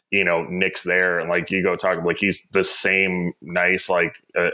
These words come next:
ultimately, I don't think he'll be offended if I say this. He's just a nerd. Like, <laughs> he is a genuine nerd. Um,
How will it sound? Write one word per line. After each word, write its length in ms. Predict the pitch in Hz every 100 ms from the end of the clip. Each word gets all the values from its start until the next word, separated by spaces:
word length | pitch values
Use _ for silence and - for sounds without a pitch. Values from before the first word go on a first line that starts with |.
| -
ultimately, 560 | 92 87 92 85 90 87
I 80 |
don't 160 | 87 85
think 160 | 87 85
he'll 100 | 85
be 100 | 85
offended 300 | - 92 85
if 80 |
I 60 | 90
say 220 | - 98
this. 160 | 90 -
He's 280 | 107 - - _ -
just 240 | 131 131
a 40 |
nerd. 560 | 82 85 87 98 78 78 - - -
Like, 400 | 87 85 90 -
<laughs> 40 |
he 160 | - 117
is 240 | 113 123
a 60 | 120
genuine 720 | 87 - 107 120 98 85 82
nerd. 400 | 92 92 80 90 - - - -
Um, 480 | 90 90 85 87